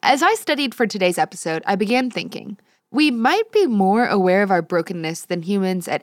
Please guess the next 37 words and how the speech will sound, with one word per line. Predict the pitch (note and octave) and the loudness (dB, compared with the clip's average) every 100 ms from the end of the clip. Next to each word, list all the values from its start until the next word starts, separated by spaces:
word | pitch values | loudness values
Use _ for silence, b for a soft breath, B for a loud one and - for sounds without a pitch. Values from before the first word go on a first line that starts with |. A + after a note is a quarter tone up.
| - | 0
any | A3+ A#3+ | 0 0
point | G3 F3 | -2 -2
in | |
history. | D#3+ F3 - D2 - _ _ _ _ - | -4 -8 -8 -10 -10 _ _ _ _ -2
And | C4+ | 0
by | C4+ | 2
that, | C#4 F4+ D4 G#3+ _ _ _ _ | 2 2 2 0 _ _ _ _
I | A#3+ | 2
don't | F4 F#4+ | 2 0
think | F4+ | -2
I | D#4+ | 0
mean | B3+ B3+ G#3+ | 0 0 0
our | - G3 | 0 0
own | F#3+ G#3+ G#3 | 0 0 -2
personal | F#3 F#3+ F3 F3+ | -2 -4 -2 -6
brokenness. | E3 D#3+ - F#2+ - - - _ _ _ _ _ _ _ _ | -4 -6 -6 -14 -16 -20 -20 _ _ _ _ _ _ _ _
What | - C4 | 0 2
I'm | C4+ | 2
trying | - E4+ F#4+ | 0 -4 -2
to | C4 | 0
get | F#3 | 2
at | F3 F3 | 2 0
is | - - | -2 -6
that | F#3+ _ | -6 _
I | - B3+ | -2 -2
believe | A#3+ G#3 F#3 F3 - | 2 2 2 0 0
we | G#3 | 2
are | G3+ | 2
increasingly | F#3+ F3 - A3 G#3+ C#4+ C4+ D4 C#4 | 0 -8 -4 -4 -2 -4 -2 -2 0
aware | G3+ F3 E3+ | 0 0 0
of | - F3 | -4 -8
the | - | -10
present | - - - A#3 A#3+ D4 C#4+ - - | -14 -8 0 0 0 -4 -8 -10 -2
brokenness | F3 - E3+ E3 - | -2 -2 -6 -6 -4
of | F3 E3 | -4 -2
our | D#3 | -4
world. | E3 A3 - - | -2 -4 -4 -12